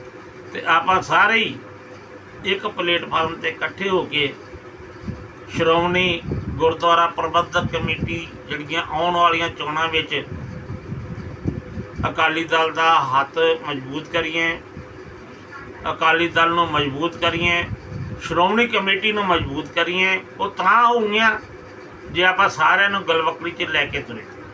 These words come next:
ਨਹੀਂ ਤੇ ਲਾਂਭਲੀਆਂ ਪਾਰਟੀਆਂ ਜਿਹੜੀਆਂ ਉਹ ਇਸ ਚੀਜ਼ ਦਾ ਬੈਨੀਫਿਟ ਚੁੱਕਦੀਆਂ ਵਾ, ਲੋਕਾਂ ਨੂੰ ਗੁੰਮਰਾਹ ਕਰਦੀਆਂ। ਆਪਾਂ ਗੁੰਮਰਾਹ ਨਾ ਹੋਈਏ, ਆਪਾਂ ਸਾਰੇ ਇਕੱਠੇ ਹੋਈਏ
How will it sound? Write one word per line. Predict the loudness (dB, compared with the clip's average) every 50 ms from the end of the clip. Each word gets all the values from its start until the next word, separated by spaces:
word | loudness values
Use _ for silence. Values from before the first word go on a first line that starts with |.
| -16 -16 -14 -14 -14 -14 -14 -16 -16 -16 -16 -16 -16 -16 -14 -8 -4 -4 -4 -4 -6 -12 -10 -12 -10 -10 -10 -10 -10 -10 -12 -12 -14 -14 -14 -14 -16 -10 -4 -2 0
ਨਹੀਂ | 2 2 2 2 2 2
ਤੇ | 2 4 6 6 6 4 4 0 -4 -8 -14 -14 -12 -8 -4
ਲਾਂਭਲੀਆਂ | 0 2 4 6 6 6 4 4 2 4 6 6 6
ਪਾਰਟੀਆਂ | 6 6 6 6 6 4 2 0 0 0 0
ਜਿਹੜੀਆਂ | 2 2 2 2 2 2 2 2 2 0 -4 -8 -14 -14 -16 -16 -16 -16 -18 -18 -16 -8 -2
ਉਹ | 2 4 6 8
ਇਸ | 8 6 6 4 2 2 2 2 -2 -6
ਚੀਜ਼ | -6 -6 -2
ਦਾ | 2 2 2
ਬੈਨੀਫਿਟ | 4 4 2 2 2 0 0 0 -2 -2 0 -2
ਚੁੱਕਦੀਆਂ | -2 -2 -2 -6 -8 -6 -6 -8 -8 -4 -2 0 0 2
ਵਾ, | 2 0 0 -2 -4 -12 -16 -18 -18 -18 -18 -16 -18 -18 -18 -18 -18 -18 -18 -16 -16 -12 -4 2
ਲੋਕਾਂ | 2 2 4 4 4 4
ਨੂੰ | 4 2
ਗੁੰਮਰਾਹ | 0 -2 0 2 4 4 4 4
ਕਰਦੀਆਂ। | 4 2 2 0 0 -4 -2 0 2 2 2
ਆਪਾਂ | 2 2 0 2 2 0 2
ਗੁੰਮਰਾਹ | 0 0 0 2 4 4 4
ਨਾ | 4 4 4 4
ਹੋਈਏ, | 4 4 4 2 2 2 0 -2 -4 -8 -16 -18 -18 -18 -18 -18 -18 -18 -18 -18 -18 -18 -16 -16 -14 -12 -12 -12 -10 -6 0 2
ਆਪਾਂ | 2 4 4 4 4 4
ਸਾਰੇ | 6 4 4 6 4 2
ਇਕੱਠੇ | 2 0 0 0 2 2 4
ਹੋਈਏ | 6 6 4 4 4 4 4 4 4 2